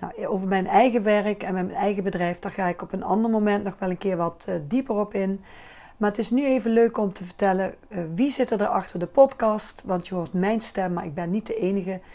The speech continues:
die hier, eh, mee actief is. En, eh, ja, hoe is het eigenlijk ontstaan? Nou, eigenlijk komt het ook wel een beetje door de coronatijd. In de coronatijd zagen we de ondernemers, eh,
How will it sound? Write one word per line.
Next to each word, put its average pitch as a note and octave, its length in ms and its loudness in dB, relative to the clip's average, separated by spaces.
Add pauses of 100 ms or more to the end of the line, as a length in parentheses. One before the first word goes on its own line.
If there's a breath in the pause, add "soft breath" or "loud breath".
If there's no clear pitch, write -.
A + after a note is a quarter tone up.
(300 loud breath)
die G3+ 140 0
hier, F#3+ 340 0
eh, E3+ 260 0 (240)
mee F#3 460 0
actief F#3+ 360 0
is. F#3+ 340 -4 (480 loud breath)
En, G3 320 -2
eh, F3+ 280 -6
ja, A3 180 2
hoe A#3+ 140 0
is C4 80 -2
het - 100 -4
eigenlijk F3+ 300 0
ontstaan? F3 500 0 (600 loud breath)
Nou, E3 140 -4 (140)
eigenlijk D4 360 -2
komt C4+ 220 2
het B3+ 140 -6
ook A#3 120 -4
wel A#3 140 2
een G#3+ 80 0
beetje A3+ 280 2
door G#3 140 0
de F#3 120 -6
coronatijd. F3 920 0
In F#3+ 120 -4
de F#3+ 80 -2
coronatijd A#3 840 2
zagen G3+ 400 -2
we G3 60 -2
de F#3+ 100 -4
ondernemers, F#3+ 720 -2
eh, F3+ 200 -2